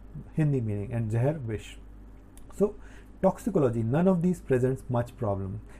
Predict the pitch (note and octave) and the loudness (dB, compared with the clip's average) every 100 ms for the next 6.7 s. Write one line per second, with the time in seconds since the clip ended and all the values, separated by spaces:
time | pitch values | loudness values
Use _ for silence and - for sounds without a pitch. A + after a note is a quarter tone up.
0 | - B2+ B2+ A2+ A2+ D3 D#3 C#3+ C#3 C#3+ | 0 4 4 4 2 2 2 0 -2 0
1 | D#3 - F3+ - - G#2 G#2+ A2 A2+ B2+ | -2 -2 -4 -4 -4 -2 0 0 0 0
2 | B2+ F3 G3 D3 G#2 - - - - - | -4 0 0 0 -4 -8 -18 -18 -16 0
3 | C3+ D#3 D3+ D#3 A#2+ D#3+ - F3 - C#3 | 4 4 2 -2 2 2 2 0 2 0
4 | A2+ A#2 A#2+ A#2+ B2 B2+ C3+ C3+ B2 A#2+ | 2 2 2 -4 -6 -2 0 0 -2 -2
5 | C3 A#2+ A#2+ G#2+ G#2+ A#2 A2+ A#2+ G#2+ A2+ | -4 -4 -4 -4 -2 -4 -4 -4 -4 -4
6 | A2 G#2 A#2+ B2+ - G2+ C#3+ | -4 -2 -2 -2 -2 -2 -4